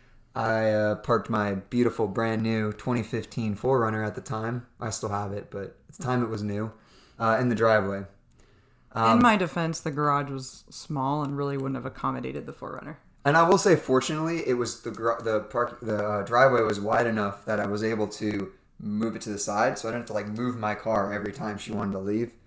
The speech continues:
Speaker 1: So that was one bon-, benefit, but, <laughs> um, in addition, what else were some of the challenges for that house that we
Speaker 2: Oh, the closets were a big deal. So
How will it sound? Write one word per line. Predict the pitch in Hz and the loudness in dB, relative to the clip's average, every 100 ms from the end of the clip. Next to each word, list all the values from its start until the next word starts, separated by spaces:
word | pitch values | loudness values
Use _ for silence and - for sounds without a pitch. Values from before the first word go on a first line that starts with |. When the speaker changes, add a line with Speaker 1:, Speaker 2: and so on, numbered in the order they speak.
| _ _ _ | _ _ _
Speaker 1:
So | - | -6
that | 107 | -6
was | 98 | -4
one | 101 98 | -4 -4
bon-, | 107 95 | -6 -8
benefit, | 110 107 - - 165 | -8 -10 -8 -12 -10
but, | - - - _ | -10 -12 -16 _
<laughs> | 190 - - _ _ _ _ _ _ - - | -10 -10 -18 _ _ _ _ _ _ -20 -6
um, | 131 123 120 113 | 8 10 10 8
in | 127 | 4
addition, | 147 156 151 | 4 4 4
what | 139 | 4
else | 143 139 - | 4 4 0
were | 117 | -6
some | - 117 | -6 -4
of | 110 | -2
the | 104 104 98 - _ _ - - | -2 -2 -6 -16 _ _ -20 -14
challenges | 117 110 107 104 101 98 - - | -8 -6 -4 -4 -6 -8 -12 -14
for | |
that | 107 104 | -12 -10
house | 110 110 - | -10 -10 -10
that | 104 139 | -10 -4
we | |
Speaker 2:
Oh, | 202 | -4
the | 180 | -4
closets | 180 - 185 180 165 - | -8 -8 -6 -6 -8 -10
were | 156 | -12
a | |
big | 143 143 139 | -10 -12 -10
deal. | 139 139 | -10 -10
So | 139 165 202 147 - | -12 -8 -6 -6 -10